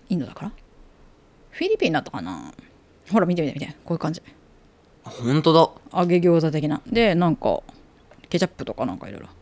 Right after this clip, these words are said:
Speaker 2: へえ。
Speaker 1: 中身ほら、肉と野菜とかいろいろ。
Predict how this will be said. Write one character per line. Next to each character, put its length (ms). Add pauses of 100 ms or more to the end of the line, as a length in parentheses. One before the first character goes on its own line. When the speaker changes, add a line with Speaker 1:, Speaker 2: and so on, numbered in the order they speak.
(140)
Speaker 2:
へ 760
え。 20
Speaker 1:
中 320
身 100
ほ 80
ら、 80
肉 300
と 140
野 120
菜 260
と 120
か 140
い 40
ろ 120
い 40
ろ。 160